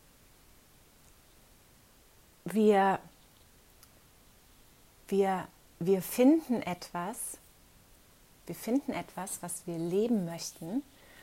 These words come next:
oder was wir ausleben möchten, was wir ausdrücken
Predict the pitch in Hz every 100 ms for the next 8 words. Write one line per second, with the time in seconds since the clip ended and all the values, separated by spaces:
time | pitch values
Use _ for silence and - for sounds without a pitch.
0 | - - - 180 165 180 170 - 185 226
1 | 240 - 170 165 165 165 - 151 165 -
2 | - - 196 269 - - - 175 180 -
3 | 170 160